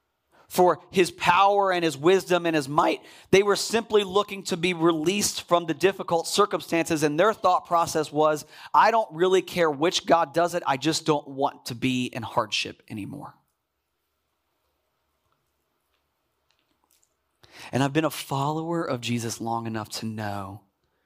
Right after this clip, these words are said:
that just because we might not build altars to Baal or to the Ashtaroth or whatever else it may be, that we have a propensity to look to money,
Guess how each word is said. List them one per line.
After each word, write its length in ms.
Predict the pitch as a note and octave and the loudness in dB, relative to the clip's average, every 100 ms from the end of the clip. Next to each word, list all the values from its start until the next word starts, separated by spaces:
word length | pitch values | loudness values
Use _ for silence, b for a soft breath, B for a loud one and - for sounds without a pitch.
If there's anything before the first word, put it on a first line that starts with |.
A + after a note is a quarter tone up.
| _ _ _ _ _ _ _ b b b b - | _ _ _ _ _ _ _ b b b b -2
that 100 | B2 | 0
just 220 | D3+ D#3+ | 0 -2
because 220 | D3+ D3 | -2 -2
we 100 | C#3 | -2
might 240 | C#3 C#3 | -2 -2
not 280 | C#3 C#3 A#2 | -2 -4 -4
build 220 | B2 B2+ A#2+ | -4 -4 -2
altars 540 | A2+ A#2+ - A#2+ A2+ | -2 -2 -2 -6 -6
to 120 | - | -8
Baal 560 | G2 A2+ A2+ G2+ G#2 A2+ _ _ _ _ _ _ _ _ _ _ - _ _ _ b b - | -8 -6 -6 -6 -10 -12 _ _ _ _ _ _ _ _ _ _ -20 _ _ _ b b -10
or 80 | |
to 100 | A2+ | -6
the 100 | B2 | -4
Ashtaroth 1040 | - A2+ A2+ - A#2 A2 G#2+ G#2+ - - - _ _ B B B | -2 -2 -4 -6 -6 -4 -4 -6 -10 -20 -20 _ _ B B B
or 60 | - | -6
whatever 380 | A#2 B2 B2+ C3 | -2 0 0 -2
else 260 | B2 B2 | -2 -4
it 140 | B2 - | -8 -8
may 180 | A2+ A2+ | -8 -8
be, 480 | G2+ E3 G2+ G#2 - _ _ _ _ _ _ b b b b - | -8 -10 -10 -12 -18 _ _ _ _ _ _ b b b b -14
that 100 | A2+ | -8
we 120 | C#3 | -4
have 100 | E3 | -4
a 60 | D#3 | -6
propensity 1300 | - B2+ - G#2+ E3 F3 - - A2 A2 G#2 A2+ _ _ _ _ _ _ _ _ _ _ _ _ _ _ _ _ _ _ _ - | -8 -10 -10 -8 -8 -6 -6 -6 -8 -8 -12 -14 _ _ _ _ _ _ _ _ _ _ _ _ _ _ _ _ _ _ _ -8
to 100 | B2 | -4
look 200 | A#2+ - | -6 -6
to 100 | A2+ | -6
money, 480 | A2+ A#2+ C3+ C#3 | -6 -4 -6 -8